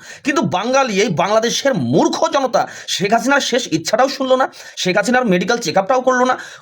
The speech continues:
কোনো রকম শেখ হাসিনার ইচ্ছে বা কোনো প্রোটোকলের তোয়াক্কাই করলো না। বাঙালিরা কি সেই কোনো থরি কোনো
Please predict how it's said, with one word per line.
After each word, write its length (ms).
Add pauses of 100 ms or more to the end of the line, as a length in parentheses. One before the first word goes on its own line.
(140)
কোনো 320
রকম 360 (220)
শেখ 280
হাসিনার 380 (400)
ইচ্ছে 380
বা 160 (320)
কোনো 240
প্রোটোকলের 480 (280)
তোয়াক্কাই 340
করলো 200
না। 80
বাঙালিরা 500
কি 120
সেই 260 (200)
কোনো 180
থরি 300
কোনো 160